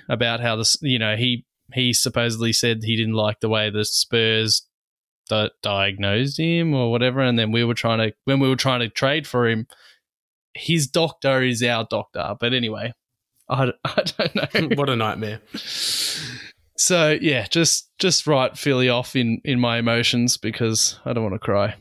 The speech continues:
Speaker 1: Um,
Speaker 2: <laughs>
Speaker 1: now, the real juiciness of the seeding games, this is pretty much what it was all about. All the playoff teams, basically, you know, as we said,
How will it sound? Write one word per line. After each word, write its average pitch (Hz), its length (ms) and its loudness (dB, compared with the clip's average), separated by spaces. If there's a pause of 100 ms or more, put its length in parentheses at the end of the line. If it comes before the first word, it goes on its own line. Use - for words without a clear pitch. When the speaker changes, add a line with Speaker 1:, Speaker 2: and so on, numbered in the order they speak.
(120)
Speaker 1:
Um, 135 260 0 (220)
Speaker 2:
<laughs> 147 340 -2 (680)
Speaker 1:
now, 180 480 2
the 160 240 0
real 190 400 4
juiciness 156 840 0
of 156 420 2
the 139 540 4 (160)
seeding 147 500 2
games, 120 380 -2
this 170 240 0
is 175 100 0
pretty 151 320 0
much 120 280 0
what 135 140 2
it 107 80 -4
was 117 160 -2
all 120 200 2
about. 117 360 0
All 180 280 4
the 156 100 0
playoff 139 480 -2
teams, 123 580 0 (840)
basically, 117 680 0
you 117 220 2
know, 117 100 2
as 117 260 0
we 120 100 0
said, 123 340 0